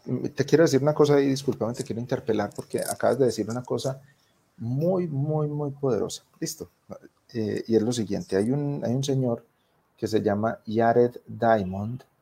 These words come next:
él escribió un libro que se llama Colapso, y en ese libro él, palabras más, palabras menos, lo que plantea es que los seres humanos, eh,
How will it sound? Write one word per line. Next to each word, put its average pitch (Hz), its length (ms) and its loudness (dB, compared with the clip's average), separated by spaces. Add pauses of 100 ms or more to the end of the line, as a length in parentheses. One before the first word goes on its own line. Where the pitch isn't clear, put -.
él 110 180 -12
escribió 104 400 -2
un 101 100 -4
libro 110 300 0
que 104 100 -14
se 101 120 -2
llama 98 320 -6
Colapso, 110 580 4 (1120)
y 117 160 6
en 117 100 4
ese 123 220 6
libro 139 420 10
él, 131 680 6
palabras 135 520 6
más, 139 180 2
palabras 127 460 2
menos, 127 240 0
lo 120 100 -2
que 104 100 -6
plantea 107 640 0
es 123 340 0 (720)
que 120 840 8
los 110 260 2
seres 135 220 4
humanos, 135 580 -2 (920)
eh, 117 680 8